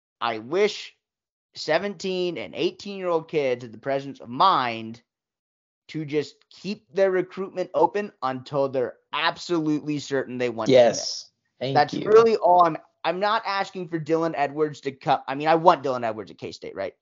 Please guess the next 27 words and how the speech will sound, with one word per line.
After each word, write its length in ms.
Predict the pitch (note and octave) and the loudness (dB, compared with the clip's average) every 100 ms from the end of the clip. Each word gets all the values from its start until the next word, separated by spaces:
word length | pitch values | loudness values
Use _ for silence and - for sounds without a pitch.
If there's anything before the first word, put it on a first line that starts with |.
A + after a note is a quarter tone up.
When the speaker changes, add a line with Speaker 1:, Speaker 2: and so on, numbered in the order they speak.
| _ _ _ | _ _ _
Speaker 1:
I'm 160 | - B2+ | -10 0
not 280 | D#3 F#3 - | 2 2 0
asking 540 | C#3+ E3 E3+ - C#3+ C3 | 0 2 2 -2 -8 -8
for 80 | C3 | -4
Dylan 300 | C#3 D3 D3+ | -2 -2 -2
Edwards 640 | C#3+ B2 A#2+ A2 G#2 - _ _ _ _ | -4 -2 -4 -4 -10 -20 _ _ _ _
to 60 | B2+ | -16
come 420 | - - E3+ F#3+ | -14 2 4 4
here 600 | E3 F#3+ D#3+ B2+ A#2 A2+ _ _ - | -2 -4 -2 0 -2 -6 _ _ -4
if 220 | D3 - | -4 -4
he 120 | D#3 | -2
has 200 | D#3 D3 | -2 -2
an 80 | C#3+ | 0
opportunity 540 | C#3 D3 C#3 D3 C3+ | 0 -2 -6 -8 -8
to 60 | B2 | -6
go 160 | B2+ | -4
to 80 | A#2+ | -4
Notre 280 | A#2 A#2 D3 | -6 -6 -2
Dame 460 | D3 E3 B2+ B2 A#2+ | -2 -2 -4 -8 -10
or 120 | G2 - | -20 -8
Oklahoma 600 | B2+ D3 E3+ C#3 C3+ - - | -8 -6 -4 -4 -4 -6 -10
or 100 | - _ | -20 _
any 220 | C3+ D3 | -10 -6
of 80 | C3+ | -4
those 160 | C3 B2+ | -6 -6
programs, 480 | A2+ F2+ E2 C2 G2 | -8 -10 -14 -12 -10
right? 160 | - | -10